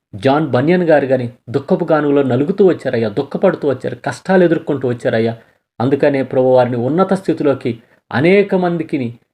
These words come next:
సంఘ సంస్కర్తలుగా చేసేటట్లుగా వారిని చేస్తూ వచ్చినందుకు వందనములు, స్తోత్రం చెల్లించుకుంటూ, అనేకమైన ఆత్మల్ని బలపరిచేవారుగా,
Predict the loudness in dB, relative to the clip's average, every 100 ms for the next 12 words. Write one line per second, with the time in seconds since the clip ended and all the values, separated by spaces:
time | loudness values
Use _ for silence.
0 | _ _ _ _ _ -4 2 2 0 -4
1 | 0 -2 0 0 0 0 -4 -4 -6 -2
2 | 0 2 2 0 -8 -12 _ _ -4 -2
3 | -4 -2 -4 -6 -4 -2 0 -2 -2 -2
4 | -2 -2 -4 -4 -4 -6 -8 -6 -4 -2
5 | 2 4 4 2 -2 -2 -4 -4 -2 -4
6 | -2 0 0 -2 -2 0 0 0 -4